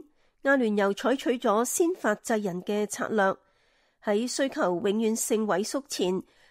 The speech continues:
盡快將剩餘儲量轉化為現金，以資助其向低碳經濟轉型嘅戰略。阿聯酋正計劃興建繞過霍爾木茲海峽嘅新管道，直達庫柴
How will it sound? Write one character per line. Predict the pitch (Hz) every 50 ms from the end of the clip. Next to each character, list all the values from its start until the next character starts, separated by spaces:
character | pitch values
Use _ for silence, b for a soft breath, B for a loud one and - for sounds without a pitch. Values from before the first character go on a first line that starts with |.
| b b b
盡 | - 254 240 240
快 | 240 - 285 247 247 247
將 | - 311 294 294 294
剩 | 285 - 269 214 220
餘 | 202 196 190 185
儲 | 185 - - 180 202 233
量 | 240 220 214 208 202 202 b b b b
轉 | - 220 220 269 -
化 | - 247 214 220
為 | 220 185 175 170 175
現 | 175 202 190 190 208 202
金， | - 269 277 277 277 - _ _ _ _ _ _ _ _ _ _ -
以 | 214 226 247
資 | 240 - 294 277
助 | - 262 226 214
其 | - - - 175 208
向 | 226 254 220 220 214 - _
低 | - 285 285 269 262
碳 | - - 240 220 220 214
經 | - 269 269 269 254
濟 | - 233 208 208 202
轉 | - 196 190 240 247
型 | 226 185 175
嘅 | - 208 208 208
戰 | - - 220 202 214
略。 | 202 190 190 185 - _ _ _ _ _ _ _ _ _ _ - 233 233
阿 | 240
聯 | 226 208 202
酋 | 202 190 202 202
正 | - 240 240 240 226
計 | 254 240 233 233
劃 | 220 220 202 196 - b b b b b -
興 | 320 320 302
建 | 294 247 233 226 214
繞 | 202 185 185 214 262
過 | - - 226 214 208 - - -
霍 | - - 233
爾 | - - 208 220
木 | 226 214 190 - -
茲 | - 285 294 277
海 | - - - 185 226
峽 | 240 247 254 196 - _ -
嘅 | 214 208 208
新 | 208 - - 269 269 269
管 | - 185 185 233 240
道， | 226 202 185 190 180 - _ _ _ _ _ _ _ _ _ _ -
直 | - 220
達 | 214 - 220 214 208
庫 | - - - - 233 226 226
柴 | - - 262 165